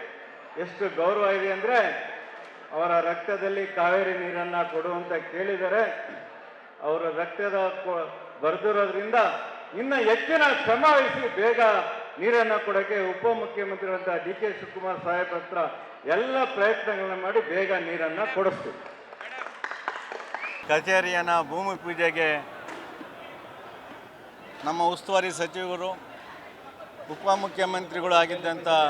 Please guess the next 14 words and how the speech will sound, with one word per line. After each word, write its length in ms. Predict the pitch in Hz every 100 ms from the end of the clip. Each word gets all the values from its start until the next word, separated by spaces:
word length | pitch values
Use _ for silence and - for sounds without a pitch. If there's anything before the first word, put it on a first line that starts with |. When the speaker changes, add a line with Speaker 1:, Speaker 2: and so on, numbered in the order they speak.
| 139 - - - - - - - - 151
Speaker 2:
ಡಿ 100 | 190
ಕೆ 100 | 196 170
ಶಿವಕುಮಾರ್ 400 | - 190 185 165 160
ಸಾಹೇಬರು 320 | 165 165 160
ಬಂದಿದ್ದರು. 400 | 156 170 170 170 190 196 - - - - - - -
ಭಾಳ 120 | 170 180 175 175
ಸಂತೋಷವಾಗಿ 640 | 170 180 202 170 175 180 180 180 165
ಉ-, 140 | 165 143 - - - 143
ಭೂಮಿ 260 | 196 196 -
ಪೂಜೆಯನ್ನು 480 | 175 165 175 170 156 151
ಮಾಡಿ 240 | 185 202 156 - - - - - 160
ನಮ್ಮ 160 | 165 175 165 -
ತೋಗೂರು 380 | 190 190 202 196 185
ಮತ್ತು 240 | 175 185